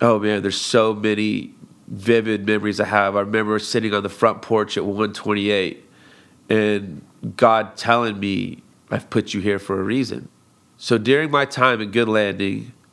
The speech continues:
I end up finding out that my wife has filed for divorce. That completely crushed me. I didn't know, you know, where my world was at this point.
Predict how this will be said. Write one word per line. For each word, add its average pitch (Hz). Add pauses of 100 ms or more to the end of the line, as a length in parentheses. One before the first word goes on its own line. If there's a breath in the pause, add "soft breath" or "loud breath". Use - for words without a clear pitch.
I 107
end 120
up 120
finding 120
out 101
that 101 (600)
my 101
wife 104
has 95
filed 110
for 123
divorce. 95 (840 loud breath)
That 113
completely 107
crushed 107
me. 95
I 101
didn't 107
know, 107
you 101
know, 101
where 104
my 101
world 101
was 95
at 95
this 104
point. 107